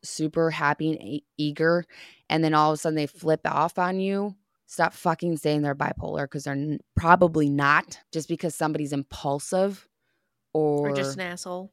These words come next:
Speaker 1: s-, or just snaps because they were having a day and that was just the final fucking straw for them,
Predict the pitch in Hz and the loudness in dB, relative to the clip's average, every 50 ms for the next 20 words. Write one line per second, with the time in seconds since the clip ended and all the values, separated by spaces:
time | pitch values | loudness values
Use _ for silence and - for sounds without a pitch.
0 | _ - - - - - - - _ _ _ - 226 240 233 220 269 254 - - | _ -20 -18 -16 -14 -14 -14 -16 _ _ _ 6 8 8 8 6 0 -2 -4 -6
1 | - - 220 208 202 202 220 247 - - - 226 233 - 233 202 220 214 220 208 | -8 -4 0 2 2 2 2 2 0 -4 -6 -4 -2 -2 -2 0 0 0 0 2
2 | 202 214 220 233 247 233 196 156 170 175 208 220 202 - 185 202 214 196 190 208 | 4 2 4 4 2 0 0 2 2 2 4 4 2 2 0 0 -2 -4 -6 -8
3 | - - 180 - - 170 175 190 202 208 196 - 190 190 - 175 160 - - - | -8 -8 -8 -4 0 0 0 2 0 -2 -2 -2 -2 -2 -2 -4 -6 -4 -2 0
4 | 151 156 170 - - 220 214 233 233 240 240 233 | 2 2 2 0 -2 -4 -2 -2 -2 -2 -2 -6